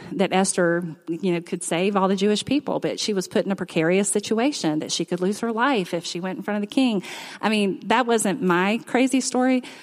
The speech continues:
but I felt like my world was, like, spiraling out of control. And yet I sat there and said, "Okay, God, what do you, what do you want us to do with this?" And so the four of us got together collectively and we said, "You know what? If one person," this is kinda how I feel about tonight even,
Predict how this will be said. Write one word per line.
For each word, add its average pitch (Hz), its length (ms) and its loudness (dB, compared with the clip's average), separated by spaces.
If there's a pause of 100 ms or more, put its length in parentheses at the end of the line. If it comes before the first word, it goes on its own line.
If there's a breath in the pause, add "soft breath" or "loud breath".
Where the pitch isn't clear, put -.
but 220 100 2
I 208 60 4
felt 220 280 0
like 190 200 0
my 180 160 -2
world 175 400 0
was, 170 240 -2
like, 165 180 -2
spiraling 170 800 0
out 160 140 0
of 151 80 -4
control. 156 520 -4 (320 loud breath)
And 202 160 2
yet 220 200 2
I 208 60 0
sat 208 260 0
there 202 100 0
and 180 80 0
said, 196 140 -4
"Okay, 202 240 -6
God, 170 360 -2 (380 loud breath)
what 202 160 -4
do 277 80 2
you, 277 160 4
what 208 160 0
do 254 60 0
you 277 80 4
want 226 140 0
us 190 120 -4
to 190 100 -6
do 165 200 -2
with 160 140 -8
this?" - 340 -10 (380)
And 208 400 2
so 233 140 2
the 214 100 -2
four 277 200 0
of 302 80 0
us 294 100 0
got - 220 -4
together 190 320 0
collectively 180 640 0
and 185 80 0
we 175 80 0
said, 180 260 -4
"You 190 60 -2
know 196 160 0
what? 208 220 -2 (120)
If 190 160 -2
one 202 380 2
person," 185 600 -4 (140)
this 196 160 -6
is - 60 -12
kinda 190 260 0
how 180 220 2
I 165 40 0
feel 180 180 0
about 175 200 -2
tonight 165 340 -2
even, 165 260 -8